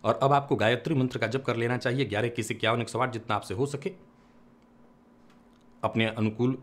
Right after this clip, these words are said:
परिस्थितियों को देखते हुए समय के अनुसार आप कर लीजिए। सप्ताह भर की ऊर्जा इसी एकमात्र प्रयोग से आपको प्राप्त हो जाएगी। चलते हैं अब राशिफल की ओर। बात करेंगे राशियों के क्रम में। पहली राशि, मेष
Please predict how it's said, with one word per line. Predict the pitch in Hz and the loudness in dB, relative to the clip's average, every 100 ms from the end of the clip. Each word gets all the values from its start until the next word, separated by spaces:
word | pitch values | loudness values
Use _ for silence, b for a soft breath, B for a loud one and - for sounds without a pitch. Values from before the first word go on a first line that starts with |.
| - 110 | -8 -4
परिस्थितियों | 104 110 120 135 | -4 -4 0 0
को | 117 | 0
देखते | 110 - | -2 0
हुए | 135 | 0
समय | 139 117 123 | 0 0 0
के | 117 | -2
अनुसार | 104 113 | 0 0
आप | 104 - | 0 0
कर | 135 | 0
लीजिए। | 131 98 131 B B B | 0 0 -2 B B B
सप्ताह | - 185 - 196 214 180 | 0 0 2 2 2 2
भर | 135 | 0
की | 139 131 | -2 -4
ऊर्जा | 143 156 87 95 B B 175 | 0 0 0 -4 B B -4
इसी | 180 190 | 0 0
एकमात्र | 170 113 151 190 135 | 2 0 -2 -2 -6
प्रयोग | 131 95 107 | -4 -2 -2
से | 107 - | -4 -8
आपको | 73 80 | -8 -12
प्राप्त | 76 71 - - | -14 -14 -16 -16
हो | |
जाएगी। | 73 69 71 - - - - - - - _ - _ - - | -16 -18 -20 -20 -20 -20 -20 -20 -20 -20 _ -20 _ -20 -8
चलते | 92 87 82 | -8 -6 -8
हैं | |
अब | 92 | -6
राशिफल | 85 95 - - | -4 -4 -6 -10
की | 98 101 | -10 -10
ओर। | 110 - - - - - - - B B B | -12 -16 -20 -20 -20 -20 -20 -20 B B B
बात | 117 160 | 4 4
करेंगे | 175 175 170 | 6 4 6
राशियों | 170 165 196 | 4 2 -4
के | 175 | -4
क्रम | - 208 170 | 2 4 4
में। | 92 95 131 - - - - | 2 -4 -10 -20 -20 -8 -4
पहली | 85 82 | -4 -6
राशि, | - - - - - - - _ - - _ B B B 98 | -14 -18 -18 -20 -20 -20 -20 _ -20 -20 _ B B B 0
मेष | 123 196 - - | 2 2 0 -8